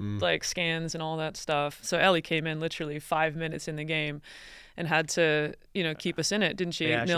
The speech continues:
Speaker 3: really
Speaker 2: Nil-nil.
Speaker 3: well in
Speaker 2: She
Speaker 3: that game.
Speaker 2: did, yeah, absolutely. And for me, like, my England career was on the line, so I was just like, I have to do, we had some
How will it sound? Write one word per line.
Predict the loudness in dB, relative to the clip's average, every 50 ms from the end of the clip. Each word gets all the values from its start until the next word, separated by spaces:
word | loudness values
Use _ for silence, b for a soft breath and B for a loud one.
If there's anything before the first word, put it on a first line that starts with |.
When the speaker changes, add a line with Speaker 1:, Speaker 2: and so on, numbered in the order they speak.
| 4
Speaker 3:
really | 4 4 6
Speaker 2:
Nil-nil. | 4 4 4
Speaker 3:
well | 2 2
in | 0
Speaker 2:
She | 0
Speaker 3:
that | 0 4
game. | 6 6 6 6 4
Speaker 2:
did, | 4
yeah, | 4 6 6 6 6 6 4
absolutely. | 2 0 0 0 -2 0 0 0 0 0 -2 -4 -4 -6 B B B B B B B B
And | B 0 2
for | 2 2
me, | 4 4 4 4 4 4
like, | 2 2 0 0
my | 0 2 4 4
England | 4 2 2 0 -2 -2
career | -2 0 0 0 0 0
was | -2 -2 -4
on | -4 -2
the | 0
line, | 0 2 2 2 0 -2 -4 -6 -8 -6
so | -4 -2 0 0 0 0 -2 -4 -4 -8 _ _ _ -2
I | 0 2 2
was | 2 0 -2 -4 -6
just | -6 -6 -4
like, | -2 -2 -2 -2
I | -2 -4 -4
have | -4 -6 -8
to | -10 -6
do, | -4 -2 -2 -2 -4 -6 -8 -10 -10
we | -8 -6 -4
had | -4 -4 -4
some | -4 -4 -6 -6 -10